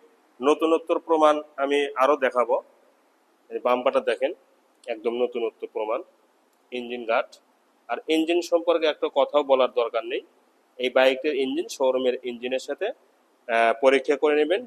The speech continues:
যদি চুল পরিমাণ শোরুমের ইঞ্জিন থেকে এটা কম পান, পুরা বাইকের টাকা ফেরত দিয়ে দিব,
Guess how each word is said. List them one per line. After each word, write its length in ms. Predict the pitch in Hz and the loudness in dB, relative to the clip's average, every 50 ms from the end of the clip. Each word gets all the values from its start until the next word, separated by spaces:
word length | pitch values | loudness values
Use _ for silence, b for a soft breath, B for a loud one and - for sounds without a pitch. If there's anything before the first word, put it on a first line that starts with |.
| - _ | -10 _
যদি 240 | - 151 147 156 151 - _ _ | -8 -6 -4 -4 -6 -6 _ _
চুল 360 | - 185 190 196 196 190 190 | 2 4 4 4 2 0 0
পরিমাণ 400 | 170 160 151 143 135 135 139 - - - _ _ _ _ _ _ _ _ _ _ _ _ _ | 0 0 0 2 2 2 0 0 -2 -8 _ _ _ _ _ _ _ _ _ _ _ _ _
শোরুমের 440 | - - 147 139 139 143 143 143 143 139 143 | -6 0 2 2 4 4 2 0 -2 -2 -4
ইঞ্জিন 300 | 143 131 131 131 139 139 | -6 -6 -6 -6 -8 -8
থেকে 220 | 135 139 135 139 | -8 -6 -4 -4
এটা 160 | 135 127 131 127 | -2 0 0 0
কম 420 | - - - 143 143 139 135 131 123 - | -2 -2 2 4 4 4 4 0 -6 -4
পান, 200 | - 123 127 151 214 - - _ _ _ _ _ _ _ _ _ _ _ _ _ _ _ _ | 0 2 2 2 0 -4 -12 _ _ _ _ _ _ _ _ _ _ _ _ _ _ _ _
পুরা 420 | - 170 175 175 170 170 170 170 165 | -2 2 6 8 8 10 10 8 8
বাইকের 560 | - 123 139 139 143 147 143 - - 151 143 - | 6 4 4 4 4 4 0 -2 -2 -2 -2 0
টাকা 240 | - 131 127 - 120 | -2 -2 0 0 -2
ফেরত 320 | - - - - 131 123 107 - | -2 -2 -4 -4 -4 -4 -4 -6
দিয়ে 120 | - 104 95 | -8 -10 -8
দিব, 240 | - 95 - 87 | -8 -12 -16 -16